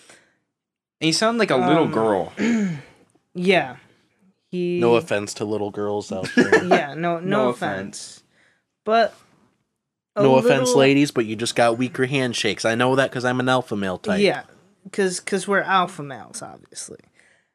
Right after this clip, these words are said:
Speaker 3: Subscribe to r slash alpha males on Reddit.
Speaker 1: Alpha male
Speaker 2: Uh,
Speaker 1: types.
Speaker 3: Alpha male types.
Speaker 2: Alpha male types.
Speaker 1: That's what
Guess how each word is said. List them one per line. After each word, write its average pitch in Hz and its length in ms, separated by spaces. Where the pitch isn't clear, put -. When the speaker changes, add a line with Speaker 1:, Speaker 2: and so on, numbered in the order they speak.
Speaker 3:
Subscribe 104 480
to 107 60
r 101 200
slash 98 340
alpha 101 260
males 101 280
on 98 120
Reddit. 104 260
Speaker 1:
Alpha 123 180
male 120 180
Speaker 2:
Uh, - 60
Speaker 1:
types. - 80
Speaker 3:
Alpha 147 300
male 135 180
types. - 200
Speaker 2:
Alpha 190 180
male 196 240
types. 160 300
Speaker 1:
That's 139 260
what 220 60